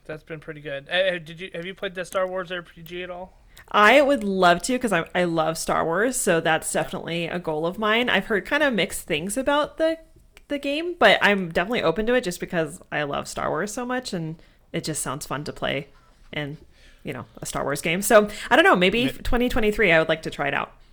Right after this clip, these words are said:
Speaker 3: Mixed as in, like, it's either super awesome or terrific?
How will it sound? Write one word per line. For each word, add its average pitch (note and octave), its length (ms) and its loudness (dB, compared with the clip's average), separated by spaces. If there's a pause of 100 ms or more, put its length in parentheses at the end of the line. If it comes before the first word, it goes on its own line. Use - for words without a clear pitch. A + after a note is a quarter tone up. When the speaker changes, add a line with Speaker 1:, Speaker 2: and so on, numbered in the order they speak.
(360)
Speaker 3:
Mixed C#3 360 -6
as B2+ 160 -4
in, B2 180 -2
like, A#2 260 -4
it's A2+ 220 -8
either A2 220 -6
super A2 340 -6
awesome G#2+ 460 -4
or F#2 80 -10
terrific? A#2 640 -12